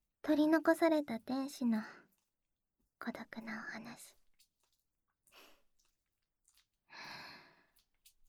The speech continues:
話した通り、紡績病により、日本の天使はみんな死んでしまいました。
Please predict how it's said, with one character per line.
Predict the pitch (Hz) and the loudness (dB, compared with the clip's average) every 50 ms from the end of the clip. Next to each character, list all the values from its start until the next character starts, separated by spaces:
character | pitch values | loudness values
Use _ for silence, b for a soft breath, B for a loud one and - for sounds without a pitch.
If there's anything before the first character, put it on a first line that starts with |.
| - - _ _ _ | -20 -20 _ _ _
話 | - - - 247 262 294 320 - | -6 0 4 6 8 8 6 6
し | - | 0
た | - 311 262 247 | 0 0 0 0
通 | - - 262 269 262 | 0 -2 -2 0 2
り、 | 254 233 214 202 202 - - - _ _ _ _ _ _ _ _ _ _ _ _ _ _ _ - | 2 2 2 0 -2 -6 -12 -20 _ _ _ _ _ _ _ _ _ _ _ _ _ _ _ 6
紡 | 277 285 311 | 8 8 8
績 | 311 - 339 339 - 339 339 | 8 4 0 2 4 4 8
病 | 339 339 339 330 | 8 8 8 8
に | 330 330 330 | 6 6 8
よ | 330 330 | 6 8
り、 | 311 320 330 330 b b b b b b b b b b - - | 8 6 4 4 b b b b b b b b b b -4 0
日 | - 277 262 | 0 2 2
本 | 277 311 330 339 | 4 4 6 6
の | 349 359 359 | 6 6 4
天 | 359 392 403 403 403 | 4 4 2 2 2
使 | - - | 0 0
は | 269 220 196 196 | 0 2 2 2
み | 180 185 190 | 0 0 2
ん | 233 247 254 | 0 0 2
な | 269 277 277 277 285 | 2 2 2 0 -2
死 | - - - | -4 -8 -8
ん | 247 254 | -6 -2
で | 269 277 | 0 0
し | 294 - 349 339 | 0 0 2 2
ま | 349 349 | 4 4
い | 370 | 4
ま | 370 370 381 | 2 0 -2
し | 381 - | -4 -6
た。 | - - 196 - - | -10 -8 -8 -8 -10